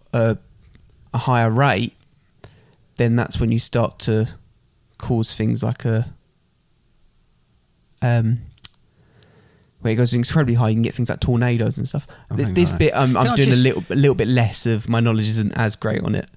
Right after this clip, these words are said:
Speaker 2: But can I just
Speaker 1: Yeah.
Speaker 2: say, the gesticulation you were doing there was, uh, could have been, like, a top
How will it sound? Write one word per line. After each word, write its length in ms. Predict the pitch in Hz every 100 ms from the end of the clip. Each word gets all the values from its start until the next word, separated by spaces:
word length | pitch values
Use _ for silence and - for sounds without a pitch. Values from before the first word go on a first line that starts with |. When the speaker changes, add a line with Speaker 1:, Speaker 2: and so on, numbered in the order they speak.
| - -
Speaker 2:
But 140 | 135
can 120 | - 165
I 100 | 151
just 200 | 139 -
Speaker 1:
Yeah. 40 | 123
Speaker 2:
say, 140 | 107 101
the 140 | 95
gesticulation 1080 | 98 107 - - - 135 - 110 110 107 98
you 100 | 92
were 80 | 92
doing 240 | 95 92
there 160 | 90 90
was, 200 | 92 92
uh, 60 | 92 - 101 87 101 - -
could 160 | 120
have 100 | 101
been, 520 | 95 101 95 95 87 - _ -
like, 280 | 92 92 - _ _
a 60 | 95
top 400 | - - 101 -